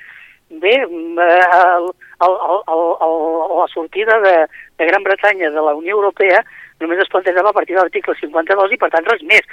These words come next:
No plantejava res més, ni derogar cap dels tractats que hi havia. No, no, no, no, no, no era aquest el plantejament. Per tant, els tractats que tingui Gran Bretanya fets i signats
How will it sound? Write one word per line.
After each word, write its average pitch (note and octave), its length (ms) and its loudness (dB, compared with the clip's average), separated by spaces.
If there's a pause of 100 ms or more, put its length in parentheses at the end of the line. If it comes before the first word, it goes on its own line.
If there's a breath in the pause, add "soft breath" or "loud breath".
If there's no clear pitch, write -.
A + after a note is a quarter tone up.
(280 loud breath)
No E3 100 -2
plantejava G3+ 580 -2
res F#3 220 -4
més, E3+ 180 -6 (300 loud breath)
ni F#3+ 160 -6
derogar F#3 440 2
cap - 220 -8
dels G#3+ 220 -4
tractats G3+ 460 -8 (100)
que - 80 -14
hi - 40 -10
havia. F#3+ 300 -8 (400 loud breath)
No, - 140 -16
no, D#3+ 160 -14
no, D#3+ 180 -14
no, E3+ 220 -2
no, F3+ 240 -2
no F3 160 0
era A3+ 160 0
aquest F3 180 -4
el D#3 80 -6
plantejament. D3 560 -10 (300 loud breath)
Per - 80 -16
tant, F3 140 2
els E3 120 -2
tractats F3 360 -4
que G3+ 100 0
tingui G#3 300 -6
Gran D#3 160 2
Bretanya D#3+ 420 -2
fets F#3+ 420 -4
i D#3+ 60 -18
signats F3 480 -2